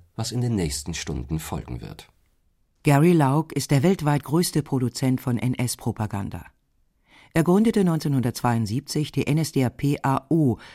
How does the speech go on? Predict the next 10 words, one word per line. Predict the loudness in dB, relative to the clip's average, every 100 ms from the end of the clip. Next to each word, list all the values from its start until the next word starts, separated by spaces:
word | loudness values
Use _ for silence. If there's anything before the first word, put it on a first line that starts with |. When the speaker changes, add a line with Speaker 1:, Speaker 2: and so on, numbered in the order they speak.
| -18
Speaker 2:
sprich | -8 -4 -4 -2
Nationalsozialistische | 0 0 0 0 2 2 0 0 -2 -2 -4 -4 -2 -2
Arbeiterpartei, | 0 -2 -2 -4 -4 -4 -4 -4 0
Auslands- | 0 0 -4 -2 -4 -2
und | -6 -2
Aufbauorganisation. | -4 -4 -2 -2 0 -2 -4 -2 -2 -4 -8 -8 -10 -10 -12 _ _ _ _ _ _ _ _ _ _ -20 -20 -4
Seit | 2 2 2
fast | -4 -2
einem | 0 0
Vierteljahrhundert | 0 -2 2 2 2 2 0 -4